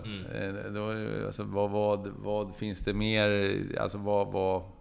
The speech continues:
Speaker 1: Det varnar för bekväm, att vara
Speaker 2: Ja, det
Speaker 1: bekväm
Speaker 2: kanske,
Speaker 1: och mätta.
Speaker 2: det, det kanske kan lätt bli så.
Speaker 1: Mhm, ja.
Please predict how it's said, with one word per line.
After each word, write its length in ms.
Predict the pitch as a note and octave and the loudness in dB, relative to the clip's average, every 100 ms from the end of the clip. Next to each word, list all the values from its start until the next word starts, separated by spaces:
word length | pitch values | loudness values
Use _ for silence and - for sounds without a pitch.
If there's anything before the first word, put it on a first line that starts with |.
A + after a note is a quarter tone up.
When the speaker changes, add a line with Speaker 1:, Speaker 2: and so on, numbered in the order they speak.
| - | -8
Speaker 1:
Det 100 | A#2+ | 0
varnar 240 | A#2+ A#2 | 2 2
för 140 | A2+ A2 | 2 0
bekväm, 640 | G#2+ - B2+ G2+ F#2 F#2 E2 | 0 2 2 2 -2 -10 -4
att 180 | G#2 G#2 | -2 2
vara 160 | G#2 | 2
Speaker 2:
Ja, 40 | G2 | 4
det 100 | E2 | 2
Speaker 1:
bekväm 260 | E2+ - | 4 6
Speaker 2:
kanske, 300 | D3 D3 - | 6 6 6
Speaker 1:
och 40 | C#3 | 6
mätta. 340 | - C3+ C3 | 6 6 6
Speaker 2:
det, 80 | B2+ B2 | 6 4
det 60 | |
kanske 640 | B2 C3 A#2+ - - - B2 | 2 2 2 -2 -4 -2 -2
kan 320 | - A#2 A#2 A2+ A2+ | 0 0 0 -2 0
lätt 220 | A2+ - | 0 0
bli 140 | C3+ C3 | -4 -2
så. 200 | - A2 | -4 -4
Speaker 1:
Mhm, 320 | A2+ C3+ - - | -6 -6 -8 -8
ja. 200 | A#3 | -10